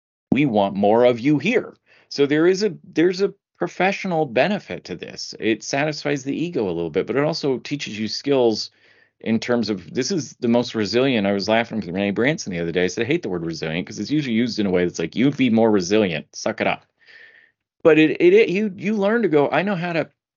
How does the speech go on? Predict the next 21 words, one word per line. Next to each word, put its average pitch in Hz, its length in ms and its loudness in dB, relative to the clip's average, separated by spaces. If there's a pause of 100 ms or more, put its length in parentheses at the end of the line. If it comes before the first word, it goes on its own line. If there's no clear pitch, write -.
(340)
I 165 100 -2
can, - 220 -6
this 180 200 0
is 175 140 -6
a 135 60 -2
crisis. 151 600 -2
This 151 200 -2
could 285 200 -2
be 139 100 2
a 107 40 -2
crisis, 98 480 -6
but 123 160 -6
if 123 140 -8
I 208 220 0
handle 180 400 -2
this 147 280 -2
just 175 320 -2
right 127 280 0
and 113 120 -10
communicate 151 560 -6
properly, 139 540 -4